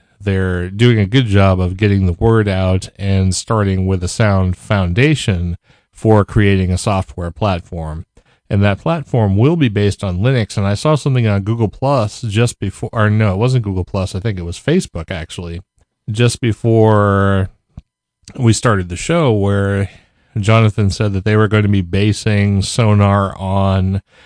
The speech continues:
Manjaro Linux, which is a distribution based on Arch.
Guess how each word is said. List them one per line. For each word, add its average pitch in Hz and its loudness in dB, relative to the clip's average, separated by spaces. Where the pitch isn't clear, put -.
Manjaro 104 2
Linux, 85 -6
which 92 -6
is 92 -4
a 92 -6
distribution 95 -2
based 92 -4
on 92 -4
Arch. - -8